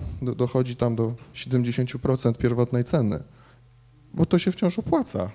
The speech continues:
Dlatego jest możliwa taka obniżka. Państwo płacą za nowy produkt, powiedzmy, pięćdziesiąt, sześćdziesiąt procent marży, a za produkt outletowy dziesięć. Tylko to jest po prostu później,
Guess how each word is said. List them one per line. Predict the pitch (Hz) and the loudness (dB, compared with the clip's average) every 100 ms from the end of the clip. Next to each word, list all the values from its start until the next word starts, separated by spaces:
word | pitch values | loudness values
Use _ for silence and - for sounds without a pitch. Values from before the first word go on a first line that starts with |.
| - - - - | -10 -10 -10 -10
Dlatego | 180 277 226 | -4 0 0
jest | 107 | 0
możliwa | 104 104 101 98 | -4 -4 -4 -2
taka | 95 - | -4 -2
obniżka. | 98 98 95 - - 110 - - | -2 -2 -4 -6 -8 -10 -14 -4
Państwo | 123 - 131 | -4 0 2
płacą | 135 123 120 | 4 2 0
za | 123 | 2
nowy | 131 127 120 | 2 0 -2
produkt, | - 107 98 98 - - - - - - - - - - | -2 -2 -2 -6 -8 -20 -20 -20 -20 -20 -20 -20 -20 -6
powiedzmy, | 104 107 101 98 | -2 -2 -2 -2
pięćdziesiąt, | - 113 110 104 - | 0 2 2 0 0
sześćdziesiąt | 98 98 | -2 -4
procent | 101 98 98 95 | -2 -4 -2 -2
marży, | 95 107 180 269 - - - - | -2 -2 -2 -4 -6 -20 -20 -14
a | - 165 | -6 -2
za | 156 | 0
produkt | 151 143 123 - | 2 2 0 0
outletowy | 127 123 120 110 101 120 160 170 - 117 | -4 0 -2 0 -2 -2 -2 -4 -8 -2
dziesięć. | 107 - - - - - | -2 -2 -6 -8 -12 -6
Tylko | - 180 180 175 - - - - - _ _ _ _ _ | -4 0 2 0 -4 -16 -20 -20 -20 _ _ _ _ _
to | - 147 | 0 2
jest | - | 2
po | 143 | 0
prostu | 127 - | 0 -2
później, | - 117 95 78 | -4 -2 -2 -4